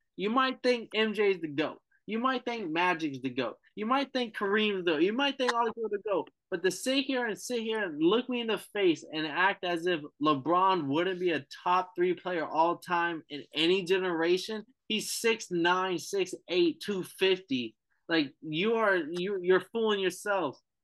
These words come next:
And, like, he hates LeBron, but he was like, "I don't think M J is the goat. I think Magic is the goat, but Magic didn't get to play his full career." And I was like, "I can see an argument where Magic is the goat."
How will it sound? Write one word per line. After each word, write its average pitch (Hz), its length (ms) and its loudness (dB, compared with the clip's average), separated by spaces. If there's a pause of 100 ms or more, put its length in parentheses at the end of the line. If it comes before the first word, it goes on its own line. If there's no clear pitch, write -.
(200)
And, 170 160 0
like, 156 160 0
he 214 180 -4
hates 208 300 0
LeBron, 180 400 0
but 156 80 0
he 170 100 6
was 170 120 0
like, 160 200 -2 (520)
"I 175 100 4
don't 262 180 -2
think 165 220 -2
M 214 160 -2
J 214 140 -2
is 143 80 -2
the 131 80 -4
goat. - 180 -8 (100)
I 175 160 0
think 185 220 -4
Magic 160 440 0
is 139 40 -6
the 135 80 -2
goat, 123 340 -4
but 127 160 -4
Magic 180 480 0 (440)
didn't 160 220 0
get 151 120 0
to 151 80 -2
play 156 240 -2
his 143 140 0
full 156 260 2
career." 175 500 -2 (360)
And 156 100 -2
I 180 80 2
was 175 100 0
like, 165 280 -4
"I 190 160 0
can 214 140 -4
see 214 220 -4
an 180 120 -2
argument 170 480 0
where 151 100 -2
Magic 147 400 -4
is 127 60 -6
the 127 80 -8
goat." 151 340 0